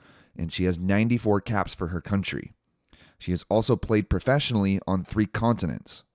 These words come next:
and the list could go on and on and on. But Carmelina retired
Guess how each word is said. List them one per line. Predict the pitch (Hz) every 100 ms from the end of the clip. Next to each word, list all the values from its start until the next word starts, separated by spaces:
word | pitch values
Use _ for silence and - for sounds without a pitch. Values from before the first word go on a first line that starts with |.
| _ _ _ _ _
and | 85 85
the |
list | 87 123 - -
could | 110 87
go | 98 95 -
on | - 95 95 92
and | 87
on | 87 87
and | 85 82
on. | 85 69 69 - _ _ _ _ - - _ -
But | - -
Carmelina | 123 139 139 123
retired | 107 - 107 110 92 85